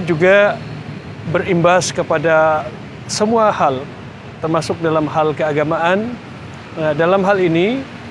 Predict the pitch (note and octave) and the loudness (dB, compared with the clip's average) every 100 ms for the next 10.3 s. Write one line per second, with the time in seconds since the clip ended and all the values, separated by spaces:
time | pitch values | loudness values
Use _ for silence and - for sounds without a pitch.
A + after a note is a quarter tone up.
0 | - - - D#3+ D#3 D#3+ E3+ F3 G3 G3 | -16 -12 -4 -2 0 2 4 6 6 6
1 | G3 G3 D#3+ D#3+ D3 F3 F3 E3 D#3 F3 | 4 2 -2 -4 2 2 4 0 2 2
2 | E3+ E3 D#3 D#3+ D#3 C#3+ D3+ D3 D#3 F3 | 4 2 0 -4 -4 -4 -4 -4 -2 0
3 | E3+ E3+ E3 - - - D#3 D3+ E3 D#3 | 0 -2 -8 -14 -14 -4 0 2 2 0
4 | D#3 D#3+ D#3 D3 D#3+ C#3 F3+ D#3+ F3 D#3 | 2 2 0 0 -2 0 -2 0 0 0
5 | C#3 G3+ G3+ F#3 F3 F3 F3+ F3 F3+ - | 0 0 2 0 0 0 0 0 -2 -10
6 | - G3+ F#3+ F#3+ F3+ F#3 F#3 E3 D#3+ F3 | 0 2 4 4 4 2 2 0 2 2
7 | F3 G#3+ C#4 C4 - - - - - - | 4 4 4 -2 -10 -12 -14 -14 -14 -4
8 | E3 D#3+ F3+ F3 - - - F#3 F3+ - | -2 2 2 0 -2 -10 -2 0 2 2
9 | F3 E3+ F3+ F3 F3+ F3+ - - - - | 0 4 4 4 0 -4 -8 -12 -12 -12
10 | - D3+ D3+ | -4 0 0